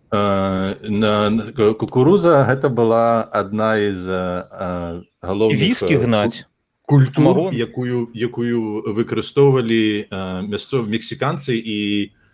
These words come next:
Speaker 1: і мясцовыя жыхары індейцы до, да прыходу, э, э, мексіканцаў.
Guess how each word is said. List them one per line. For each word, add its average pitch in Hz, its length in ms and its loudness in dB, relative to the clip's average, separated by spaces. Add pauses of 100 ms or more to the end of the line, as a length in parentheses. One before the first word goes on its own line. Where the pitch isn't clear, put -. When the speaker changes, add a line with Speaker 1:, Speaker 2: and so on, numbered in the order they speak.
(200)
Speaker 1:
і - 120 -4
мясцовыя 135 720 2
жыхары 104 480 -2
індейцы 104 440 -2
до, 98 440 -4 (200)
да 98 560 -4
прыходу, 95 600 -8
э, 87 340 -14 (140)
э, 85 560 -14 (240)
мексіканцаў. 92 720 -6